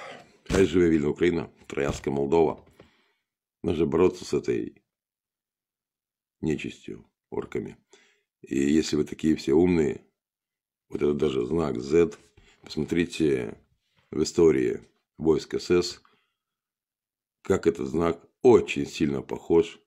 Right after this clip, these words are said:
на нынешнюю букву Z, латинскую, то, что на бортах оккупантах. Вот. И поймете, кто фашисты, кто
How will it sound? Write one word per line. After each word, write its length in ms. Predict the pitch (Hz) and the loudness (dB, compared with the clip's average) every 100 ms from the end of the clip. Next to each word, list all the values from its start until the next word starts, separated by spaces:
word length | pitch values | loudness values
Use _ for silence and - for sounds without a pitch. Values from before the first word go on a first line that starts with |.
| _ | _
на 340 | - 69 64 - | -10 -8 -8 -8
нынешнюю 520 | 80 85 80 - 67 | -2 0 -2 -4 -6
букву 500 | 67 76 76 69 - _ | -4 -6 -4 -8 -8 _
Z, 400 | 69 73 62 - _ _ _ _ _ _ _ _ _ _ _ _ _ _ _ _ _ _ _ _ _ _ _ _ - | -4 0 -2 -4 _ _ _ _ _ _ _ _ _ _ _ _ _ _ _ _ _ _ _ _ _ _ _ _ -6
латинскую, 880 | 69 67 73 67 67 64 62 - - _ _ _ _ | -6 -4 -8 -4 -4 -2 -2 -6 -14 _ _ _ _
то, 120 | - - | -10 -8
что 140 | 67 | -6
на 80 | 69 | -6
бортах 540 | 65 - 69 - - _ _ _ | -6 -4 -6 -6 -18 _ _ _
оккупантах. 760 | - - 71 65 58 55 - _ | -20 -10 -6 -6 -8 -16 -20 _
Вот. 440 | 67 71 60 - _ _ _ - _ - | -6 -4 -4 -6 _ _ _ -20 _ -14
И 100 | - | -2
поймете, 460 | 80 90 80 - | 0 2 0 -2
кто 220 | - - - | -4 0 0
фашисты, 600 | 69 - 92 90 - - | -4 -2 0 0 -6 -10
кто 580 | - 67 64 58 55 | -2 0 2 -2 -6